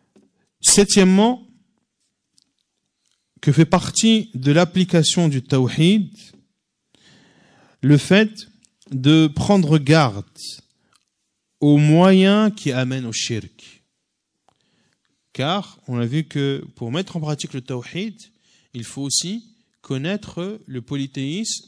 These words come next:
et ce qui amène au polythéisme afin d'en être préservé. Thaminan, huitièmement, la nullité et la fausseté de ce que font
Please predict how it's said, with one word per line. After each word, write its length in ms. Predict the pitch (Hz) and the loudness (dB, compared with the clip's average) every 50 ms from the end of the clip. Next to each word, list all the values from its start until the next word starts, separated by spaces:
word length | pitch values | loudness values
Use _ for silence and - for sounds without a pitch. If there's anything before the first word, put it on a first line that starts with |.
| _ _ | _ _
et 80 | - 120 | -10 -10
ce 140 | - - 120 | -10 -10 -10
qui 180 | - - 131 120 | -14 -16 -16 -14
amène 340 | 147 151 165 175 175 160 | -12 -12 -10 -10 -10 -8
au 80 | 139 127 | -10 -10
polythéisme 680 | - - 127 127 123 127 - 131 143 190 214 - - 147 | -8 -8 -6 -6 -6 -4 -4 -2 -2 -2 -2 -4 -6 -8
afin 320 | 143 131 120 - 175 196 190 | -10 -10 -8 -8 -8 -8 -8
d'en 180 | 156 147 143 | -8 -8 -8
être 400 | 165 208 214 - - 214 233 262 - _ _ _ _ _ _ _ _ _ _ _ _ _ _ - | -8 -8 -10 -10 -10 -10 -10 -10 -12 _ _ _ _ _ _ _ _ _ _ _ _ _ _ -12
préservé. 640 | 101 - 135 117 101 101 92 82 - - 117 127 _ _ _ _ _ _ _ _ _ _ - _ _ _ _ _ _ _ | -6 -4 -2 -2 -2 -4 -8 -10 -14 -20 -20 -20 _ _ _ _ _ _ _ _ _ _ -20 _ _ _ _ _ _ _
Thaminan, 680 | - - 175 208 208 185 160 147 143 139 165 175 175 131 | 0 2 4 4 4 4 4 4 4 2 2 0 -2 -2
huitièmement, 720 | 127 151 190 180 - - 156 143 143 139 143 156 175 190 - _ _ _ _ _ _ _ _ _ _ _ _ _ _ _ _ _ _ _ _ _ _ _ _ - | -2 -2 -2 -2 -2 -2 0 0 0 -2 -2 -4 -6 -8 -12 _ _ _ _ _ _ _ _ _ _ _ _ _ _ _ _ _ _ _ _ _ _ _ _ 0
la 140 | 127 131 143 | 4 4 6
nullité 440 | 165 196 208 190 190 185 - 190 190 | 8 6 6 6 4 4 6 6 6
et 60 | 180 | 6
la 120 | 160 147 | 6 4
fausseté 640 | - - 180 175 160 - - - - 170 175 180 175 | 4 2 0 0 0 0 -4 -2 -4 -2 -2 -2 -4
de 160 | 135 131 143 | -4 -4 -4
ce 160 | 135 - 156 | -4 -4 -6
que 180 | 135 - 156 147 | -6 -4 -4 -4
font 400 | 135 - - 165 165 175 180 175 | -4 -6 -6 -6 -6 -6 -6 -10